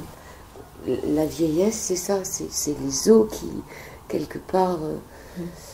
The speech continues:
Speaker 2: Perdent leur, euh,
Speaker 1: Oui, alors c'est, c'est
Speaker 2: <laughs>
Speaker 1: important de se poser la question de savoir, euh, si déjà on arrivait à sortir de cette douleur des,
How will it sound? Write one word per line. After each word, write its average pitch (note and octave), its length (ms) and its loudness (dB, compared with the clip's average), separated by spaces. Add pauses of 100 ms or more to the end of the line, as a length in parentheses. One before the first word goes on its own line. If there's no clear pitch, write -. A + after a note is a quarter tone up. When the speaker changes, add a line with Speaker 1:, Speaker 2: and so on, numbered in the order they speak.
(380)
Speaker 2:
Perdent E3+ 280 4
leur, D#3 220 -2
euh, - 680 0
Speaker 1:
Oui, A#3 340 12
alors F#3 220 10
c'est, F3+ 240 6
c'est G3+ 160 6
Speaker 2:
<laughs> F#3+ 120 8
Speaker 1:
important G#3+ 380 6
de A#3 80 2
se - 120 0
poser G3 280 8
la - 80 6
question F#3 360 2
de F#3 40 2
savoir, F#3 520 0
euh, - 1000 -6
si - 220 0
déjà F#3 260 4
on G3 100 4
arrivait F3 280 2
à F#3 60 4
sortir F3 360 0
de D#3+ 80 0
cette E3 300 -4
douleur F3+ 400 2
des, D3+ 320 -2